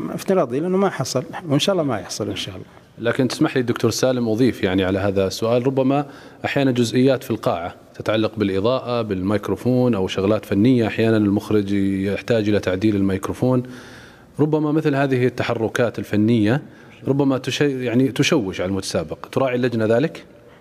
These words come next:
Speaker 1: أكيد تراعى ذلك. يعني، يعني أي تشويش خارج عن إرادة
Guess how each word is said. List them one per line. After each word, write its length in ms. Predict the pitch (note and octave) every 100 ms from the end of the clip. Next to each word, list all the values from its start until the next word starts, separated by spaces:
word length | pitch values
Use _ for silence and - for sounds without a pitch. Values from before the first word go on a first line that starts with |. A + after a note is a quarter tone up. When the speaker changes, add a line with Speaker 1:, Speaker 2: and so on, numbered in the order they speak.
| -
Speaker 1:
أكيد 300 | A#2 - D3+
تراعى 360 | C#3+ A#2 A2 F#2
ذلك. 160 | F#2+ - - - - -
يعني، 140 | E3 C3+ C3 C3+
يعني 240 | A#2 B2+
أي 160 | F3+ G3
تشويش 540 | - D#3 - D#3+ B2+
خارج 580 | - C#3+ D#3+ D#3+ D3 A2
عن 240 | G#2 A#2+ A#2
إرادة 420 | C3 C#3+ C3+